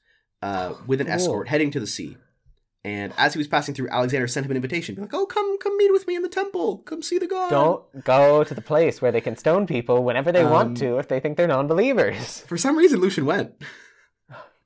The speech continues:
Speaker 2: I love him.
Speaker 1: Um,
Speaker 2: Great.
Speaker 1: And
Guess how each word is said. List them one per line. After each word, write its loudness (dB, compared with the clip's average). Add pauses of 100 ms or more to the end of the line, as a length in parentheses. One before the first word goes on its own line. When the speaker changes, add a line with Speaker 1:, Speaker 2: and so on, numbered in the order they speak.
(300)
Speaker 2:
I -8
love -6
him. -10
Speaker 1:
Um, -4
Speaker 2:
Great. -2 (720)
Speaker 1:
And -4